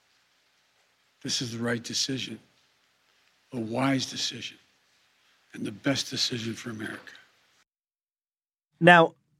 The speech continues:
Speaker 2: clearly, the entirety of this departure and withdrawal did not go according to plan. As President Biden has acknowledged,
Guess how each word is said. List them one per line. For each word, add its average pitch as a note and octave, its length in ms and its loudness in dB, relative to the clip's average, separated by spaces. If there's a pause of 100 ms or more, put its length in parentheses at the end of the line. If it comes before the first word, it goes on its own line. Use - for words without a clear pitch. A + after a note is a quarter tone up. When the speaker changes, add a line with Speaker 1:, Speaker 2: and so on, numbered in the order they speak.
(160)
Speaker 2:
clearly, A#3 720 10 (180)
the D#3+ 200 10
entirety F3+ 580 10
of A#2+ 160 8
this D3 260 10 (100)
departure D#3+ 920 6
and C#3 160 8
withdrawal B2+ 680 8 (360)
did D3+ 160 8
not D#3+ 180 8
go C#3+ 180 10
according B2+ 380 6
to A#2 80 0
plan. G#2+ 280 0 (280)
As C3 140 -6
President F3 420 8
Biden D3 400 10
has B2+ 320 8
acknowledged, B2+ 680 6